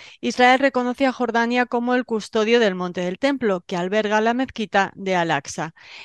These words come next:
El Monte del Templo es el lugar más sagrado del judaísmo y el sitio del tercer santuario más sagrado del Islam.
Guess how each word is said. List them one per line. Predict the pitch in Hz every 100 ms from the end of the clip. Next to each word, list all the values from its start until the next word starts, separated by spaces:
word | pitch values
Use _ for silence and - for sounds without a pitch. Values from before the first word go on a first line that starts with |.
| -
El | 214
Monte | 220 226 247
del | 233 226
Templo | 247 240 254
es | 240
el | 226
lugar | 214 208 208
más | 196 196 208 208
sagrado | 226 202 202 214
del | 226 196
judaísmo | - 196 202 233 214 202 - - - -
y | 233
el | 226
sitio | - 294 269 254
del | 208
tercer | 214 190 233 226
santuario | - 240 220 240 208 214 214
más | 208 214
sagrado | 208 180 175 160 156
del | 143 143
Islam. | 156 208 180